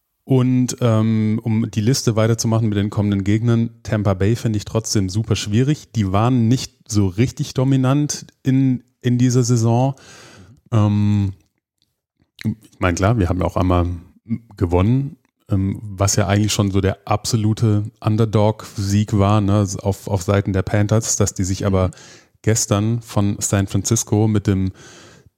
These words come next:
Speaker 1: dritten Quarterback, Rookie, Siebtrunden-Pick, ähm, so dermaßen einen einschenken lassen. Wahnsinn.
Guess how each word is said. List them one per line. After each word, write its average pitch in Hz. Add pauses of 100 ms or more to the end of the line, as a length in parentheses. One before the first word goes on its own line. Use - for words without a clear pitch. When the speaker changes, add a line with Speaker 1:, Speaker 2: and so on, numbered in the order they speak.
(140)
Speaker 1:
dritten 110
Quarterback, 98 (340)
Rookie, 107 (220)
Siebtrunden-Pick, 113 (200)
ähm, 101
so 107
dermaßen 92
einen 87
einschenken 92
lassen. 113 (1120)
Wahnsinn. 87